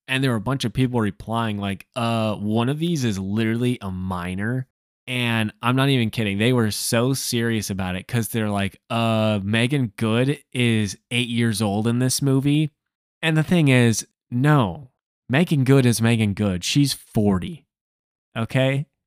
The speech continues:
There is a eight to ten-year-old girl in this film that turns into Megan Good. But the fact is, when you are looking at a picture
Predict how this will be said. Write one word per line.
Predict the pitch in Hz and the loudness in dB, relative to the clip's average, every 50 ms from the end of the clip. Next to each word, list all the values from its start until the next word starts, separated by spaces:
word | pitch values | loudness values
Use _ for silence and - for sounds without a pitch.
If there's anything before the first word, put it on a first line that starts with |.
| _ _ _ _ _ _ _ _ _ _ _ - | _ _ _ _ _ _ _ _ _ _ _ -4
There | 131 131 131 127 - | 0 0 0 0 -2
is | - 131 131 127 127 123 120 - - - | 0 2 2 4 4 4 2 0 -6 -6
a | 123 127 127 127 123 123 123 123 123 - - | -4 -2 0 2 2 2 2 2 2 0 -2
eight | - 175 180 160 - - | 0 0 0 0 -2 -4
to | - 143 131 | -2 -2 -2
ten-year-old | - - - - 147 147 147 143 135 131 127 127 123 120 113 104 101 92 - - | -2 -6 -4 -2 0 0 2 2 2 2 2 2 2 0 -2 -4 -8 -12 -6 -2
girl | 120 120 120 117 110 101 95 92 95 104 113 123 _ _ _ _ _ - | 0 0 2 2 0 0 -2 -2 -4 -4 -6 -8 _ _ _ _ _ -2
in | 143 165 190 180 | 2 2 4 6
this | 147 123 104 - | 4 4 2 0
film | - - 110 101 101 101 101 101 101 | -2 -2 0 2 2 2 0 0 2
that | 113 117 117 110 - | 2 2 0 0 -4
turns | - - 143 143 147 131 117 117 | -6 0 0 2 2 2 0 0
into | 165 208 214 170 - 131 113 104 95 95 | 0 0 0 0 2 2 2 4 2 0
Megan | 98 104 104 104 98 104 101 98 | 0 0 0 0 0 -2 -4 -4
Good. | - 95 92 87 90 90 104 117 _ _ _ _ _ _ _ _ - | -4 -4 -4 -4 -4 -4 -6 -6 _ _ _ _ _ _ _ _ -6
But | - 139 131 | -6 -4 0
the | 143 131 | 0 -2
fact | - - - 214 202 180 170 _ - | -2 -2 -4 0 2 2 0 _ 0
is, | 139 123 110 98 98 98 98 - | 0 2 2 2 0 -2 -4 0
when | 117 127 131 139 | 0 2 2 2
you | 135 127 | 2 0
are | 120 117 | 0 0
looking | 139 190 185 - 202 175 160 | 0 -2 -2 -2 -2 -2 0
at | 147 143 143 | 0 0 0
a | 139 | -2
picture | - - - 143 127 - - 98 90 92 107 - | -2 -2 -2 -2 -2 -2 -4 -6 -6 -6 -8 -8